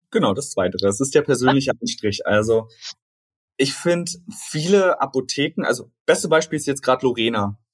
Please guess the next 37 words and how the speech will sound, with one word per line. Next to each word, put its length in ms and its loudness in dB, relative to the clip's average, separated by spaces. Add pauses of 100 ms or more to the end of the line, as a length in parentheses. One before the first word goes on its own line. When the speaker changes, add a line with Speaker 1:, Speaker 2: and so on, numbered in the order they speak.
Speaker 1:
die 120 0
auch 300 2
hier 300 4
im 100 -2
P-T-A-Beirat 720 0
ist. 200 -4
Sie 120 2
hat, 180 0
äh, 60 0
Speaker 2:
Ja. 100 4
Speaker 1:
zum 160 0
Beispiel 300 -2
bei 60 0
ihrer 200 4
Apotheke 520 0
einen, 440 0 (400)
einmal 280 2
einen 80 0
Angebotspost 720 2
gemacht, 300 0
weil 100 4
je-, 280 0
fast 260 -8
jede 160 0
Apotheke 360 -6
hat 100 -2
ja 100 2
so 80 -2
einen 120 -2
Flyer, 540 4
wo, 260 2
äh, 180 2
ganz 200 -4
viele 180 0
Angebote 440 -4
drauf 220 -2
sind. 260 -18